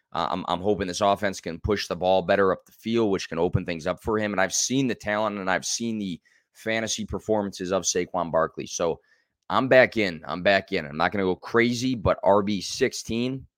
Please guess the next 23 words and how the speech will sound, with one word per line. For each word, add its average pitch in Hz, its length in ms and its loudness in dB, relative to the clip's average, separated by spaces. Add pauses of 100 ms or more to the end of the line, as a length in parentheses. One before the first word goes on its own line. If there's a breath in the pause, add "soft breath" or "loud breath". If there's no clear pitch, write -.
(180)
he 107 160 -6
could 92 180 -4
beat 98 360 -6
that 92 200 2
in 82 80 -8
twenty 90 220 -8
twenty-two. 80 480 -8 (2000 soft breath)
Next 127 300 4
guy, 127 260 10
Michael 113 440 6
Pittman 110 340 4
Junior. 104 420 2
I 95 80 4
made 113 200 2
a 92 100 4
quick 104 300 0
video 101 320 4
on 92 100 2
him 95 220 -4
earlier 95 320 2
today 95 280 -2
for - 200 -8
the - 80 -16